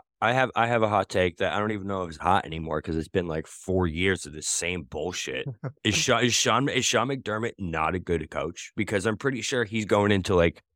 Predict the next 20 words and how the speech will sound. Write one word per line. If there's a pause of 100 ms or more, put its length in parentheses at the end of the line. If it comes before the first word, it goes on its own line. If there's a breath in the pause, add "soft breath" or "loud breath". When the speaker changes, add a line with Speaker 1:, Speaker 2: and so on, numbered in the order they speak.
(120)
Speaker 1:
Jason
Garrett
territory.
He's
going
into
that
kind
of
territory
where
it's
like,
"Bro, (360)
you (140)
gotta
do
something
fucking (100)
different."